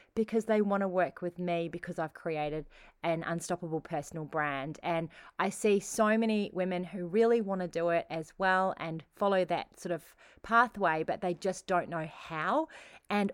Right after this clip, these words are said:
also we have so many limiting beliefs on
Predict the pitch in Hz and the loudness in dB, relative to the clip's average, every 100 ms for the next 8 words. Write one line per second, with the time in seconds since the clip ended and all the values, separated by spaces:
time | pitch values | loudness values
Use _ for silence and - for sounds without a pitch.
0 | - 208 220 - 208 190 180 180 190 180 | 0 0 0 2 2 2 0 -2 0 -4
1 | 160 - 185 196 190 175 160 170 175 - | -4 -4 -2 0 0 -2 -4 -4 -4 -4
2 | 175 160 147 143 139 - - - - - | -6 -6 -4 -4 -4 -8 -20 -20 -20 -12
3 | - 170 165 | 0 2 2